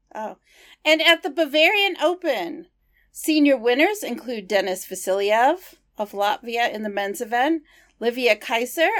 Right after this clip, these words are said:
of Switzerland in the women's event, Daria Danilova and Michelle Seba of the Netherlands, and Jennifer Jans van Rensburg and Benjamin Steffen of Germany in ice dance.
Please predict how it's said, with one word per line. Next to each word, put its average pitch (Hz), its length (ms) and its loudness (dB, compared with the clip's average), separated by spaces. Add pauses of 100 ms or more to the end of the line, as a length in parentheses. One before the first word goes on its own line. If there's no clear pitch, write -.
of 220 200 -2
Switzerland 214 1400 -6
in 240 280 -6
the 226 80 -10
women's 240 360 -4
event, 202 420 -2 (320)
Daria 285 420 6
Danilova 233 840 2
and 214 360 -2
Michelle 269 760 -2
Seba 262 680 -2
of 202 480 2
the 190 280 -4
Netherlands, 208 680 -2 (320)
and 214 160 -4
Jennifer 339 400 4
Jans 269 360 2
van 208 240 -4
Rensburg 262 800 0 (400)
and 220 160 -6
Benjamin 247 440 0
Steffen 262 600 -2
of 233 160 -4
Germany 226 560 -6
in 220 260 -8
ice 202 300 -6
dance. - 460 -10